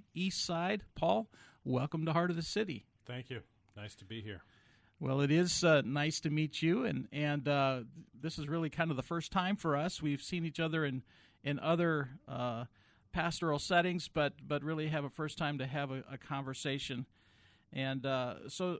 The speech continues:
Speaker 1: Soma East Side, tell me about that congregation and that church. Where do you, where are you located?
Speaker 2: We have missional communities all over the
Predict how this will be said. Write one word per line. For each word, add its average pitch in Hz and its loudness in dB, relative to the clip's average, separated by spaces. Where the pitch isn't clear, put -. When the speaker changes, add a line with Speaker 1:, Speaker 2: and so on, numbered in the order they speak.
Speaker 1:
Soma 233 0
East 202 -4
Side, 123 -2
tell 175 -4
me 190 0
about 156 -2
that 127 -2
congregation 127 -6
and 117 -6
that - -10
church. - -10
Where 151 -4
do 156 -4
you, 147 -4
where 156 -2
are 165 0
you 147 -2
located? 120 -8
Speaker 2:
We 147 -4
have 131 0
missional 143 -2
communities 127 -2
all 123 2
over 120 0
the 110 -4